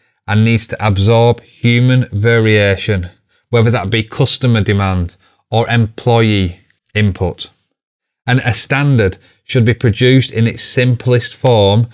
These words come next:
to address the particular problem that you're trying to resolve. And ultimately, a standard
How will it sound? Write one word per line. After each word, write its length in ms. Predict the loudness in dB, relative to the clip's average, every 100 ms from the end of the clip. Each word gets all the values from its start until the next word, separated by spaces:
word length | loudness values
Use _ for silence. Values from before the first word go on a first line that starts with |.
| -14 _ -4
to 140 | 0
address 400 | 2 0 -2 -4
the 80 | -6
particular 840 | -6 -6 -4 -6 -4 0 2 2 0
problem 680 | -4 -2 0 0 0 0 -2
that 120 | -2
you're 80 | -4
trying 460 | -2 -2 0 -2
to 140 | 0 0
resolve. 600 | 0 2 2 0 -2 _ _ _ _ _ _ -4
And 100 | 0
ultimately, 580 | 2 2 0 -2 -4 -6 -8 _ _ -6
a 60 |
standard 640 | -4 -2 0 2 2 0